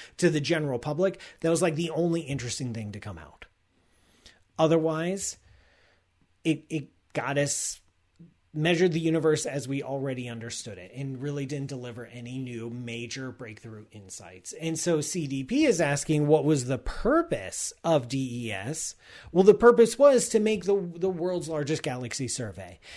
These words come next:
And we're at a funky, funky state when it comes to cosmology.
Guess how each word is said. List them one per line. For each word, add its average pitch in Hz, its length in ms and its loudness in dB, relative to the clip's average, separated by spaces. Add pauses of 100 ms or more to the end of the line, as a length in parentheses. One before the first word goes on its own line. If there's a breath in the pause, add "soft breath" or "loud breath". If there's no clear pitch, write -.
(140 loud breath)
And 180 300 2
we're 185 160 0
at 196 240 -2
a 180 80 -2
funky, 254 680 -4
funky 196 420 -6
state 113 460 -10 (1200)
when 165 140 -4
it 143 100 -6
comes 160 240 -4
to 165 100 -2
cosmology. 107 800 -10